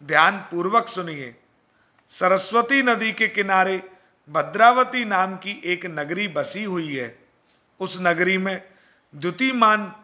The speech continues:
नाम का राजा राज करता था। उसी नगरी में एक वैश्य रहता था जो धन धान से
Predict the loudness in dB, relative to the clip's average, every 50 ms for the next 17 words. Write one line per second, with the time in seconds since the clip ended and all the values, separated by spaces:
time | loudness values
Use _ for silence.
0 | _ _ _ _ _ _ _ -16 -4 0 4 4 4 4 2 -4 -6 0 2 4
1 | 4 6 6 4 4 4 2 0 0 -2 -6 -12 -20 -20 _ _ _ -6 -2 2
2 | 2 2 2 0 -4 -4 -2 -4 -2 2 2 2 4 4 2 -2 -2 -4 -8 -16
3 | -20 _ _ _ _ _ _ _ _ _ _ -12 -10 -4 -2 0 2 2 2 2
4 | 2 0 -2 -2 -2 -2 -2 -4 -4 -8 -14 -20 _ _ _ -4 -4 -4 -2 -4
5 | -6 -6 -2 0 0 0 0 0 0 0 2 4 4 4 4 2 2 0 0 0
6 | -4 -4 -6 -8 -12 -20 _ _ _ _ _ -6 -2 -2 -2 -2 -2 -8 -14 -20
7 | _ _ _ _ -20 -8 -2 0 0 2 2 0 -2 -4 -6 -8 -14 -20 _ _
8 | _ -18 -10 -4 2 4 4 4 4 0 -2 -2 -2 -2 -2 -2 -4 -10 -18 _